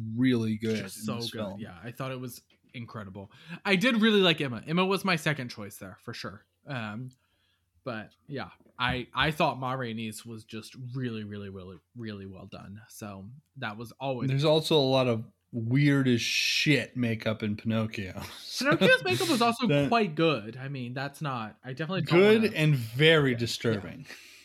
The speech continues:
Speaker 2: Yeah.
Speaker 1: Um, Mank won for cinematography, which I think is all
Speaker 2: <sighs>
Speaker 1: right.
Speaker 2: It's fine.
Speaker 1: I
Speaker 2: I think
Speaker 1: mean,
Speaker 2: Nomadland should have won, but, um,
Speaker 1: Nomadland had really, really beautiful cinematography,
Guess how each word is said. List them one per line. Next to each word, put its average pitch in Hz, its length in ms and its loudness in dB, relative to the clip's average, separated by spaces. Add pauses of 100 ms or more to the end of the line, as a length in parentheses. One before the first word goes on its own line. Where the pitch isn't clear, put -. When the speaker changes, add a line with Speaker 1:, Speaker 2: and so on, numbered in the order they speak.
(280)
Speaker 2:
Yeah. - 1400 -2
Speaker 1:
Um, 131 300 -2 (640)
Mank 175 380 4
won 196 240 4
for 202 140 0
cinematography, 165 1120 0 (960)
which - 720 0 (100)
I 165 120 2
think 214 220 4
is 180 140 4
all 156 180 8
Speaker 2:
<sighs> - 0 -
Speaker 1:
right. 147 260 6
Speaker 2:
It's 175 80 -8
fine. 123 460 -6
Speaker 1:
I 160 100 4
Speaker 2:
I 180 180 4
think 175 180 4
Speaker 1:
mean, 120 120 0
Speaker 2:
Nomadland 110 500 -8
should 120 140 -10
have 110 120 -10
won, 104 280 -10 (100)
but, 120 240 -10
um, 113 460 -10 (200)
Speaker 1:
Nomadland 226 720 6
had 175 220 4 (260)
really, 139 600 4
really 123 460 2
beautiful 117 420 0
cinematography, 113 1000 -2